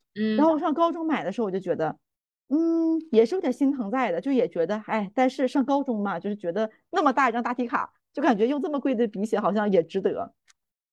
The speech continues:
Speaker 2: 但是我什么时候觉得这个笔就是正常价呢？就是我完全配得上，是我上大学的时候。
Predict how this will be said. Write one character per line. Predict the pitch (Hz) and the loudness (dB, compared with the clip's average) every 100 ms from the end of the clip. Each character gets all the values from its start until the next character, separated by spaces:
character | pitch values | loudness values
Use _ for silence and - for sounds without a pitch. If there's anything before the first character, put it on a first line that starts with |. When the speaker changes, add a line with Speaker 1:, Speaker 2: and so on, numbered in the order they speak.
| _ | _
Speaker 2:
但 | 285 339 | -2 2
是 | |
我 | 285 180 | 4 4
什 | 202 | 2
么 | 190 254 | 0 2
时 | |
候 | 214 | 0
觉 | 208 170 | 0 0
得 | 180 | 0
这 | 202 | 0
个 | 196 | -2
笔 | 180 127 | -4 -4
就 | 196 | -2
是 | |
正 | 196 208 | 0 0
常 | 196 170 | 0 2
价 | 214 185 | 2 2
呢？ | 160 156 | -6 -6
就 | 202 | -4
是 | 202 | -2
我 | 190 170 151 | 2 4 4
完 | 180 220 | 4 2
全 | 233 | -2
配 | - 170 | 0 0
得 | |
上， | 175 170 | 0 -2
是 | 202 | -2
我 | - | 0
上 | 202 | 0
大 | 190 | 0
学 | 160 | 0
的 | 110 | -2
时 | |
候。 | - | -4